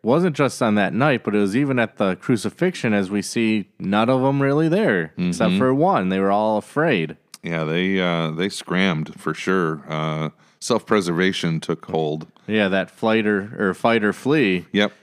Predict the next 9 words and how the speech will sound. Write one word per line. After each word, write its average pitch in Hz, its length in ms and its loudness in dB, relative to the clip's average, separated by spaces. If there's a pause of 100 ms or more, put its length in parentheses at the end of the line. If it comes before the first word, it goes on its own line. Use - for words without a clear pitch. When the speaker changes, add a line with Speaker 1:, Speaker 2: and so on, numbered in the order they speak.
(120)
Speaker 1:
And 98 180 -2
they 104 140 2
went 110 180 0
with 110 180 -2
flee. 87 520 -2 (340)
Speaker 2:
Yeah, 101 400 0
definitely. 85 720 -2
And, 90 540 0
uh, 92 320 0